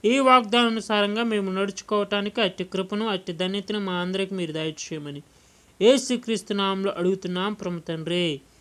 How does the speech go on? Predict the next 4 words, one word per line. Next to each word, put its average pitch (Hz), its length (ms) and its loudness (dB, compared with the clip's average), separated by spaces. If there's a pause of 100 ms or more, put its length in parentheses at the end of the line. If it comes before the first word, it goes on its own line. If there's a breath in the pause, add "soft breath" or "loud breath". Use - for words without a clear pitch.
(400 soft breath)
ఆమేన్. 170 640 2 (100)
దేవుడు 233 400 6
మిమ్మల్ని 196 580 0 (500)
దీవించునుగాక. 202 840 0